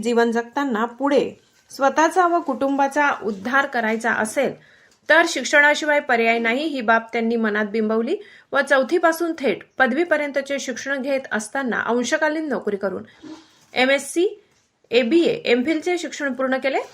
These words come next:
त्यावेळी त्यांनी कुठल्याही कामाची लाज न बाळगता शिक्षणासाठी लहानपणापासून दूध वाटणे, खासगी वाहनांवर पॅसेंजर भरणे, वृत्तपत्र वाटणे, टेलिफोन बूथवर काम करणे असे सर्व व्यवसाय केले. आज त्यांचा वा-, व्यापार संपूर्ण भारतात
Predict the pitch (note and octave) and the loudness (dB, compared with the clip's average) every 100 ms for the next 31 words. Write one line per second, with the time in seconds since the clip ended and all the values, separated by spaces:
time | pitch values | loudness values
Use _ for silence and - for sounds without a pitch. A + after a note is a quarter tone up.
0 | _ D4 D4 D#4+ E4 E4+ D#4 C4 C#4+ E4 | _ 2 4 4 -2 -4 -6 -4 0 2
1 | F#4+ F#4+ A#3+ B3+ C#4 B3+ A3 A3+ G#3+ A3+ | 2 0 0 -2 -2 -2 0 2 2 2
2 | A3 C#4+ A#3 F3 - F#3+ - A3 A#3+ A3+ | 2 2 2 0 -4 -8 -8 -2 0 2
3 | A#3+ A#3+ D4 A#3 A#3 A3+ A3 A3 A3+ C4+ | 0 -6 -2 -2 0 0 0 -2 -4 -4
4 | A#3+ A3 C4 D4+ A#3 F3+ G3+ A3 - _ | -6 -4 -4 0 0 0 -6 -8 -12 _
5 | - _ - C4 B3 F4+ D#4+ C#4+ D4 C#4+ | -20 _ 0 2 2 0 0 0 0 0
6 | D4 - A3+ G#3+ C4 B3+ B3+ A3+ A3+ A#3 | -2 0 -2 -2 -4 -2 -2 0 0 0
7 | C#4+ A#3 A#3 B3 A#3 A#3 A#3 G#3 G3+ B3 | -2 -2 -2 -2 -6 -4 0 0 0 -4
8 | C4 B3 G#3+ A#3 A3+ A3 A3 A3 G#3+ G#3 | -2 0 0 0 -2 -4 -2 -4 -2 -4
9 | G#3 G#3+ G#3 C4 A3 A3 A3 G#3+ G3+ G3+ | -2 -2 -2 -2 -6 -6 -4 -2 -2 -2
10 | G3 G3+ G#3+ G#3 A3 G4 - _ _ _ | -4 -4 -6 -2 -2 -4 -8 _ _ _
11 | _ _ - B3+ G3 - _ - A3 G#3+ | _ _ 0 2 2 -4 _ -2 -2 0
12 | G#3+ G3+ G3+ - G#3+ G#3 - C4 - - | 0 0 -2 -4 0 0 2 -2 -2 -8
13 | - _ - D4+ C4+ C4 G4 G4+ D#4 B3 | -20 _ -2 2 2 2 2 2 2 -2
14 | B3+ - | 0 -2